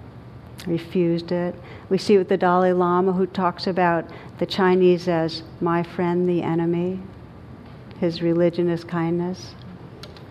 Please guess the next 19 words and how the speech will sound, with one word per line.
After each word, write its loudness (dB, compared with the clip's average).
We 4
see 2
it 2
in 6
awakening 4
beings, 2
and 4
it's 2
really 4
the, 4
uh, -2
the 0
pathway 2
that 2
each 0
of 0
us -2
can -4
choose. -4